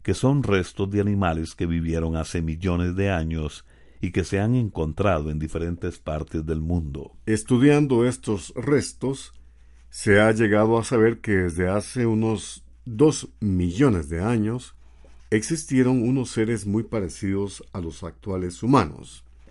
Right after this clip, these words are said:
Speaker 2: y que eran capaces de andar en dos pies y de construir herramientas sencillas.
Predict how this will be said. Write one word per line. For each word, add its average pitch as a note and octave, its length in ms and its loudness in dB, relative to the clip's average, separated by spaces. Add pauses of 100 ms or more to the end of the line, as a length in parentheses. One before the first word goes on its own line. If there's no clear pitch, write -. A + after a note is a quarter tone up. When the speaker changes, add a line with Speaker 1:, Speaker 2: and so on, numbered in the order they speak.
(120)
Speaker 2:
y C#3 80 -2
que C#3 260 2
eran C#3 200 2
capaces D3 600 -4
de A#2 80 0
andar A2 480 0
en F2+ 160 -2
dos D#2+ 220 -10
pies D#3+ 420 -6 (1040)
y G#2+ 280 0 (100)
de B2 260 0
construir D3 840 0
herramientas A2 760 0
sencillas. - 840 -10